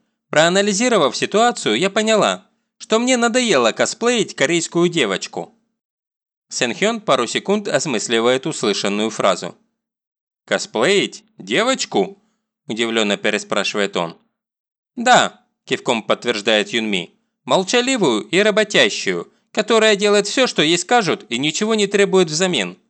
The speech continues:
Это не мой костюм. Я Агдан, а не бесконечная милота». После слов Юнми в кабинете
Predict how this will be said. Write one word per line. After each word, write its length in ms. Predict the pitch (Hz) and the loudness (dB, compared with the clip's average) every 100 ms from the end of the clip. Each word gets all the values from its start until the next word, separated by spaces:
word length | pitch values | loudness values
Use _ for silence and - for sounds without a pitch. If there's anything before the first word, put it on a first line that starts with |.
| _ _ _ | _ _ _
Это 240 | - 214 240 | -2 0 0
не 120 | 240 | 2
мой 200 | 214 127 | 2 2
костюм. 520 | 120 107 - 95 - _ _ _ | 0 -4 -2 -4 -4 _ _ _
Я 280 | 196 247 240 | -2 2 4
Агдан, 600 | - 196 196 196 104 90 _ | 4 0 2 2 2 -4 _
а 120 | - | -2
не 140 | 170 170 | 0 0
бесконечная 720 | 165 - 196 135 - 117 110 | -2 0 0 0 -2 0 0
милота». 580 | 117 120 113 92 85 _ _ _ _ _ _ _ _ _ _ _ _ _ | 0 0 0 -2 -2 _ _ _ _ _ _ _ _ _ _ _ _ _
После 340 | - 214 196 143 | -4 -2 0 0
слов 300 | 135 110 110 | 0 0 -2
Юнми 480 | 101 98 98 131 _ _ _ _ | -2 -2 -2 -4 _ _ _ _
в 60 | |
кабинете 680 | - 196 135 220 226 104 - | -4 0 0 -2 -4 -8 -10